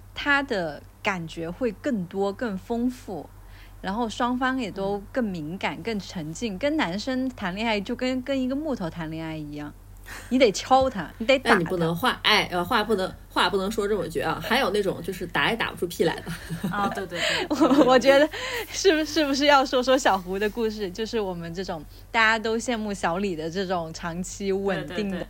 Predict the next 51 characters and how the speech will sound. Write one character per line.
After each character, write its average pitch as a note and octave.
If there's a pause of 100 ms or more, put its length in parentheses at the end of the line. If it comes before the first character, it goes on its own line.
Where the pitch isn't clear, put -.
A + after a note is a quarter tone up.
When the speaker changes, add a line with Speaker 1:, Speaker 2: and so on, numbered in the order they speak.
Speaker 3:
对。 D#3 (120)
Speaker 2:
不 -
是， F#3 (140)
这 A#3
个 G#3
理 D#3+
想， C#3+ (240)
理 F3+
想 F3+
只 -
是 -
你 F3
们 - (120)
看 B3
到 D#3+
的 -
一 E3+
种 G3 (140)
表 -
象。 E3
我 G#3+
觉 F#3+
得 G3+
Speaker 1:
嗯。 A3 (380)
Speaker 2:
互 A#3
联 G3
网 A3
上 D3+
所 E3
有 G#3
的 C3
你 D3
们 C#3
能 C3+
看 G3+
到 C#3
的 -
东 C#3
西， - (160)
包 F#3
括 F#3
身 F#3+
边 F#3+
的 E3+
人， - (480)
你 D3
看 G3+
到 D3+
的 D3+
就 D#3+
是 C#3+